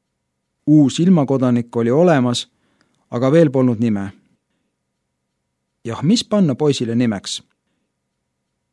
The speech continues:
Ehk sobiks vanaisa nimi Juhan või teise vanaisa nimi Jaan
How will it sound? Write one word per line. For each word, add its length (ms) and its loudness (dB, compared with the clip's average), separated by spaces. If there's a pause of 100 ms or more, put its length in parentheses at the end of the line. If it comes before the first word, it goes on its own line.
(440)
Ehk 160 0
sobiks 360 -2
vanaisa 460 4
nimi 240 -2
Juhan 520 2 (960)
või 140 0
teise 380 2
vanaisa 480 0
nimi 340 0
Jaan 500 2